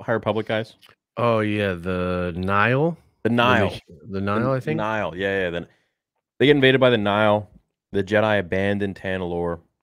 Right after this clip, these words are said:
Speaker 1: and they don't go with, uh, Dagan's plan. Dagan gets really pissed off at them, and says we should have stayed and fought and, like, destroyed everyone. He gets frozen basically in,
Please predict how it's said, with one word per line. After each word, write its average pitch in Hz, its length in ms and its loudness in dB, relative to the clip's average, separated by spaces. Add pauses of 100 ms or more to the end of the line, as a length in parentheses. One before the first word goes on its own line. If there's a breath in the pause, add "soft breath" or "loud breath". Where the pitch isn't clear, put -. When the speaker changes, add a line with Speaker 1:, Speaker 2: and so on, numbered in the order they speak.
(520)
Speaker 1:
and 85 280 -4
they 85 80 -4
don't 92 280 -4
go 90 240 0
with, 85 340 -6
uh, 73 500 -6
Dagan's 82 440 -8
plan. 82 500 -6 (260)
Dagan 87 400 -4
gets - 220 -8
really 90 180 -6
pissed - 320 -10
off 78 280 -6
at - 100 -18
them, 78 320 -8 (320)
and 78 260 -8
says 82 140 -12
we 80 80 -12
should 82 160 -12
have 78 60 -12
stayed 85 200 -4
and 82 100 -10
fought 78 520 -2
and, - 80 -16
like, 76 160 -12
destroyed 78 440 -6
everyone. 73 460 -8 (920)
He 110 80 0
gets 113 160 2
frozen 107 520 0
basically 95 640 -2
in, 80 720 -8